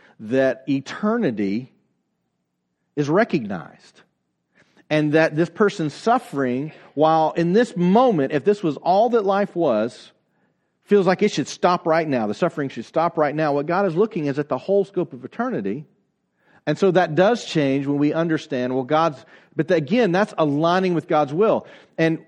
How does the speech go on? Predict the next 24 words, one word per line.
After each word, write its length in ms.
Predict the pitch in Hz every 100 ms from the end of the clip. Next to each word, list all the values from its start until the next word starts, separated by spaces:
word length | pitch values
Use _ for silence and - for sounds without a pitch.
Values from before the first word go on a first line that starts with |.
| -
and 140 | 170
it's 160 | 180 -
easier 420 | 220 254 247 254
for 220 | - 185 185
us 200 | 202 -
to 100 | 160
say 260 | - 190
that 260 | 175 170 170
about 260 | 143 151 147
someone 320 | - 165 139
else 260 | 151 175 -
than 100 | 139
it 100 | 139
is 120 | 131
about 240 | 127 127
ourselves 600 | 110 104 - 147 98 87 -
if 180 | 147
we're 340 | 123 131 220 220
the 100 | 143
ones 280 | 117 110 104
in 80 |
the 80 | 101
hospital 420 | 90 98 - 98 85
bed. 320 | 85 64